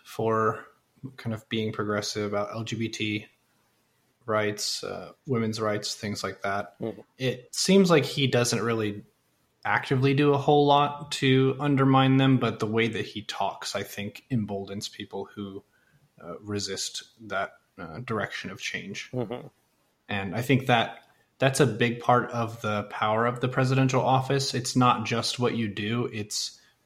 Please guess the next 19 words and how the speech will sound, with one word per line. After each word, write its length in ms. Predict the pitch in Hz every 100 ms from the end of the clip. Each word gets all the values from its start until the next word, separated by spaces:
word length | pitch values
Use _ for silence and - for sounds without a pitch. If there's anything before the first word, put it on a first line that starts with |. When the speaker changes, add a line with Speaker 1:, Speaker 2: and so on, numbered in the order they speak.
| _
Speaker 1:
the 100 | -
example 500 | 113 104 107 113 147
that 160 | 151 143
you 120 | 160
set 320 | 156 151 151
and 160 | 113 107
which 280 | 110 - 110
groups 580 | 110 107 - - - - _ _ _
get 160 | 110
empowered 520 | 104 101 104 98 98 92
as 160 | 95
a 60 | 98
result 500 | 90 98 90 - -
and 140 | 95
feel 180 | - 95
like 240 | 92 92
they 340 | - 92 92 - _ _ _ _ _ _
have, 480 | - 90 90 - - 143 _ _ _ -
uh, 180 | -